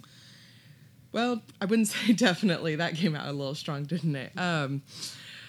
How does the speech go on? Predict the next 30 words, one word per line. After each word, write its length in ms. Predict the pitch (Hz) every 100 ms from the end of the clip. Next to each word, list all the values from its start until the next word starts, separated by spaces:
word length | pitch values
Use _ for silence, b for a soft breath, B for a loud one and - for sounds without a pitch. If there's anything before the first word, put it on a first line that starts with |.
| B B - - -
there, 540 | 214 214 208 208 190
there's 260 | - 226 233
a 60 | 240
couple 320 | 247 233 269
of 100 | 262
things 300 | 233 226 214
you 80 | 196
can 260 | 196 175
expect. 640 | 180 - - 151 139 - -
Firstly 760 | - 202 202 - 202 190 -
is 380 | 170 170 170 -
the 140 | 185
first 420 | 165 220 233 214
one 760 | 175 165 180 185 185 185 190 190
to 420 | - 180 160 156 165
up 140 | 160
to 140 | - 160
three 400 | - 160 156 151
days 400 | 151 156 156 170
when 140 | 156
you 100 | 156
start 320 | - 156 156
a 40 | 156
cleanser 440 | - 156 156 156
detox, 500 | 143 143 170 170 -
a 60 | 170
lot 180 | 151
of 60 | 156
people 360 | 175 160 165 160
experience 920 | 143 - 156 156 151 151 156 -